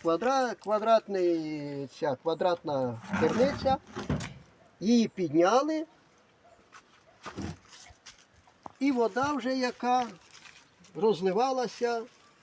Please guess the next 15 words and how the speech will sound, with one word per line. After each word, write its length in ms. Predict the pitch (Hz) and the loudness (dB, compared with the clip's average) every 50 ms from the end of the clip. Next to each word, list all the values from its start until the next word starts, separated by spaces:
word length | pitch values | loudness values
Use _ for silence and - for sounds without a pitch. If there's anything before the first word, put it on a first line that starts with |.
| - - - - _ _ _ _ _ _ - - - - - - - - - | -20 -20 -20 -20 _ _ _ _ _ _ -20 -20 -18 -18 -18 -18 -20 -20 -20
стікала 760 | - - - - 220 190 - 220 226 220 220 208 202 196 190 185 | -16 -12 -6 -4 -4 -2 -2 -2 -2 0 0 0 0 0 -4 -6
від 220 | 151 151 160 - | -6 -8 -10 -8
керниці. 640 | - - 170 147 147 135 120 110 - - - - - - - - - - - - - - - - _ - - - - - - - | -4 -2 0 0 0 0 0 -2 -4 -8 -16 -20 -20 -20 -20 -18 -18 -18 -18 -20 -20 -20 -20 -20 _ -20 -20 -20 -20 -10 -2 2
Оце 360 | 170 170 - - 247 254 240 | 2 2 2 2 -2 -2 -2
таке, 420 | - 165 156 - - 196 190 185 | -4 -6 -10 -6 -4 -2 -2 -2
знаєте. 300 | 156 170 143 139 127 - - - - - | -2 -4 -4 -4 -6 -8 -12 -18 -8 -4
І 120 | 277 247 | -4 -2
туди 340 | - 262 262 233 226 311 311 | 0 2 0 0 0 -2 -4
був 280 | 247 208 277 277 254 - | -4 -4 -4 -4 -4 -4
пом-, 500 | 254 233 190 180 196 190 196 196 190 185 | -4 -6 -6 -2 -2 -2 0 -2 -2 -4
е, 20 | 175 | -4
помурований 800 | - 208 214 214 214 220 240 262 262 254 247 240 240 233 226 | -2 -2 0 2 4 4 4 4 4 4 4 2 2 0 -2
цей 320 | - - - 226 226 208 196 | -2 -2 -2 0 0 0 0
мур. 240 | 147 135 123 117 - - - - - - - - - - - - - _ - - - - - - - - - 175 | 0 -2 -4 -6 -8 -14 -20 -20 -20 -20 -20 -20 -20 -20 -20 -20 -20 _ -20 -20 -20 -20 -20 -20 -20 -20 -16 -14
О, 200 | 151 135 123 | -10 -10 -10